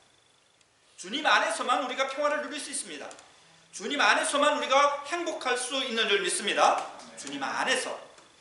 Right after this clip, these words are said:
그리고 주님께서만 이 평화와 이 행복을 주시는 것입니다. 그리고 용기를 또한 주십니다. "용기를 내어라." 우리 모두는 위로와 용기와 격려가 피-, 아, 용기, 아, 위로와, 아, 격려가 필요한 사람들입니다.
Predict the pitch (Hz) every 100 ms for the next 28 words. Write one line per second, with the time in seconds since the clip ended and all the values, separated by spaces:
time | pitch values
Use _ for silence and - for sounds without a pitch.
0 | - _ _ 311 330 359 339 339 - 220
1 | 220 226 - 214 262 - - - 311 247
2 | 190 190 190 208 220 - 311 311 208 254
3 | 254 262 277 269 - - - - _ _
4 | _ _ 294 294 196 - - - - -
5 | - - - - - 190 277 277 254 285
6 | 285 - 233 202 - - - 147 113 -
7 | - - _ _ 104 110 139 202 233 233
8 | 214 - - 165 202 160 220 302 302 240
9 | 285 277 - - - 180 285 247 226 247
10 | 247 180 - 233 208 220 - 175 208 277
11 | 240 196 202 - - 156 226 277 - -
12 | 175 185 226 269 214 208 339 - - -
13 | 160 170 196 277 254 190 - - 208 202
14 | 233 247 262 202 113